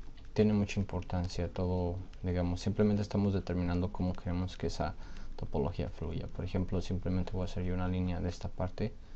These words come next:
¿ok? Y digamos que queremos que la topología sobre nuestro cráneo fluya de una manera, de esta manera, ¿ok?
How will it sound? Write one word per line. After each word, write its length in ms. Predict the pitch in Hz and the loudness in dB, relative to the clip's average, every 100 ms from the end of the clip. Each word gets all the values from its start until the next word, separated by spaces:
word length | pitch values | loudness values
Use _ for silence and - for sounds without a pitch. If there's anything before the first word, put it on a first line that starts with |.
| - - - - - | -8 -8 -8 -6 -6
¿ok? 240 | - 107 139 - - - 208 - - - - - - - - - - - | -4 -4 -4 -8 -12 -12 -12 -12 -12 -12 -10 -10 -10 -12 -12 -14 -12 -8
Y 60 | 98 | -4
digamos 480 | 90 92 90 90 - | -2 -2 -2 -2 -4
que 100 | 92 | -6
queremos 400 | - 90 92 95 | -2 0 0 -2
que 100 | - | -2
la 140 | 92 | -2
topología 580 | 87 - 90 90 - 92 | -2 -4 -2 -2 0 -2
sobre 300 | - 95 90 | 0 -2 0
nuestro 320 | 92 - 87 | -2 -4 -6
cráneo 500 | - - 92 92 92 - - - - - - - - - - | -6 -2 0 2 2 -2 -10 -12 -12 -14 -14 -14 -14 -12 -6
fluya 480 | - 101 104 101 | 0 2 4 4
de 120 | 95 95 | 4 2
una 180 | 95 | 2
manera, 520 | 95 92 90 90 90 90 - - - - - - - - - - - - - | 2 2 4 4 2 0 -8 -14 -12 -12 -12 -12 -12 -12 -10 -10 -10 -10 -6
de 60 | - | -6
esta 200 | - - | -6 -6
manera, 340 | - - - - - - - - - | -4 -4 -8 -10 -12 -14 -14 -14 -8
¿ok? 160 | - | -4